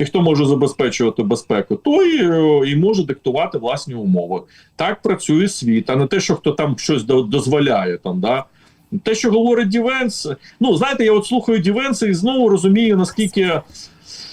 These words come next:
ну, в чому проблема американців? Тому що, е, американці завжди конструктивні. От завжди конструктивно. Вони ніколи не хочуть воювати, так? Вони хочуть до якогось конструктиву довести. Ну, слухаєш Дивенса,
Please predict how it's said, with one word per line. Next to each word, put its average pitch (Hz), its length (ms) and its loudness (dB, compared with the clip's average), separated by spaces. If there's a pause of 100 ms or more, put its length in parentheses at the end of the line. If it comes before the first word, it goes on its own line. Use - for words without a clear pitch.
(840)
ну, 180 80 2
в 180 60 -4
чому 269 260 0
проблема 185 520 0
американців? 147 680 -4
Тому 196 220 0
що, 202 160 -4
е, 147 140 -2
американці 180 720 0
завжди 175 340 -2
конструктивні. 143 800 -2 (300)
От 147 180 0
завжди 202 340 0
конструктивно. 151 560 -2
Вони 233 260 2
ніколи 226 420 2
не 185 80 4
хочуть 185 380 0
воювати, 104 760 0
так? 151 300 -4
Вони 190 280 0
хочуть 208 340 -4
до 170 80 0
якогось 185 360 0
конструктиву 165 680 0
довести. 131 540 0
Ну, 196 120 2
слухаєш 214 480 0
Дивенса, 202 640 0